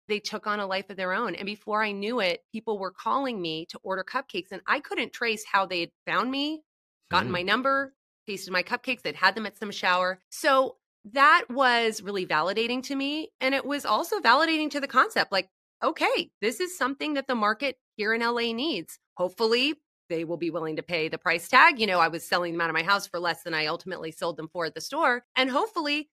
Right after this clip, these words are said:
Speaker 1: there are other markets in America who need this too. But starting with that early validation before you go all in, I mean, it's scary to sign a lease. It's scary to make these investments.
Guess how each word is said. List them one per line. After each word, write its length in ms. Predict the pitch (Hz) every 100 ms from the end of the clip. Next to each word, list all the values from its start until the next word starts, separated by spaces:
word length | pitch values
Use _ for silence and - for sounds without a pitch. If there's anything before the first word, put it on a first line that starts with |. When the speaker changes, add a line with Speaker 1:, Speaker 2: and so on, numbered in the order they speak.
| -
Speaker 1:
there 100 | -
are 40 |
other 180 | 302 330
markets 400 | 247 170 160 -
in 60 |
America 460 | 160 156 - 160 156 _
who 80 | 185
need 160 | 170 147
this 220 | - -
too. 160 | - - _ _
But 160 | 277 -
starting 600 | - - 269 269 311 294
with 140 | 254
that 180 | - 202 -
early 280 | 196 208 214
validation 840 | 190 180 175 180 185 233 240 254 - _
before 360 | - 202 _ 277
you 180 | 285 233
go 300 | 190 175 170 _
all 300 | - 180 190
in, 360 | 180 190 262 320 - _ _
I 80 | 220
mean, 160 | 220 208
it's 120 | 208
scary 340 | - 247 269 254
to 80 |
sign 260 | 233 214 185
a 80 | 175
lease. 300 | 170 160 190
It's 120 | 180
scary 280 | - 202 226
to 80 | 226
make 200 | 185 175
these 180 | 175 165
investments. 720 | 165 170 170 - 170 151